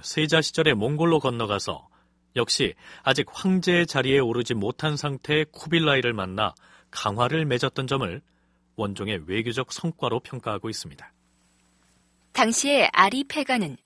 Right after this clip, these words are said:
Speaker 2: 몽골 헌종의 맏아들로서 상도의 군사를 포치해놓고 길을 막았으며, 쿠빌라이는 그때 번왕으로서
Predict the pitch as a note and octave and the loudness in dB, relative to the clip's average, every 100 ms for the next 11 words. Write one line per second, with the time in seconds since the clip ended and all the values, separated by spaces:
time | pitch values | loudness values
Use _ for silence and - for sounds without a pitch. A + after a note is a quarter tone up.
0 | _ - G#3 A#3 B3 C#4 D4+ C4+ B3+ C4 | _ -2 2 2 2 0 -2 -2 0 2
1 | F#3+ F3+ A3+ G3+ D#3+ C#3+ - C3+ C3+ _ | 2 2 -2 -2 -2 -2 -2 -2 -4 _
2 | _ - - D#4 B3+ B3+ B3+ A#3+ - A3+ | _ -12 -4 0 2 2 2 2 -2 0
3 | C4+ B3+ C#4 D4+ - C4 A3+ - - C4 | 0 -2 -2 -4 -2 -2 -2 -4 -2 0
4 | - G#3 A3 G#3+ F3+ D#3+ - C#3+ C3 - | 0 -2 0 0 0 0 -2 -8 -12 -14
5 | _ _ _ _ - - - D#4 D4 C#4+ | _ _ _ _ -20 -6 -2 2 2 2
6 | C4+ C#4 C4 - C4+ F#3 - - G3 G#3+ | 2 0 -2 -2 4 4 4 0 -2 0
7 | A#3+ A#3 E3 D#3+ - | 0 0 -2 -4 -2